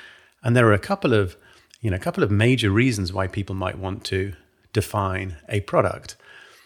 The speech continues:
One would be to organize a team of people whose job it is to build it, which is, of course,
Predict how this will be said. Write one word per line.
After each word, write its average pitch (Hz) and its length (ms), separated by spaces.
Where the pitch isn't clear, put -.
One 131 320
would 113 160
be 92 380
to - 200
organize 90 680
a - 60
team 101 260
of 90 80
people 98 280
whose 98 160
job - 220
it 101 80
is 95 140
to - 80
build 160 300
it, - 180
which 107 280
is, 107 140
of 110 120
course, 101 340